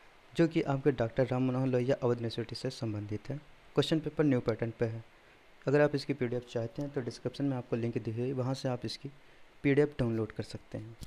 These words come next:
Okay, so क्वेश्चन start करते हैं यहाँ से। आप instruction read कर लीजिएगा, Section ए यहाँ से start होता है। और please Julie को thank you ज़रूर लिखिएगा comment में, क्योंकि उसी ने क्वेश्चन paper हमें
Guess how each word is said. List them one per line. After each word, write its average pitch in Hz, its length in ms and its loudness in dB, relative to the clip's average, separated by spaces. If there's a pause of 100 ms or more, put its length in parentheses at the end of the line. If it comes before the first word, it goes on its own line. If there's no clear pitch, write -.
(100)
Okay, - 160 -2
so - 200 -16
क्वेश्चन 143 420 -6
start 117 320 -6
करते 120 280 -8
हैं 117 60 -6
यहाँ 117 140 -8
से। - 160 -18 (800)
आप 147 560 -4
instruction 120 440 -8
read 113 160 -10
कर 120 120 -10
लीजिएगा, 123 420 -10 (340)
Section 139 280 -4
ए 131 120 -8
यहाँ 117 200 -6
से 117 160 -10
start 107 340 -10
होता 113 240 -8
है। 117 280 -14 (280)
और 160 60 0
please 147 680 -4
Julie 139 340 4
को 147 120 6
thank 123 320 0
you 131 60 6
ज़रूर 117 220 2
लिखिएगा 110 520 -2 (260)
comment 110 340 0
में, 127 120 -2
क्योंकि 135 240 0
उसी 139 260 0
ने 123 160 2
क्वेश्चन 113 360 -2
paper 110 220 -2
हमें 110 220 -2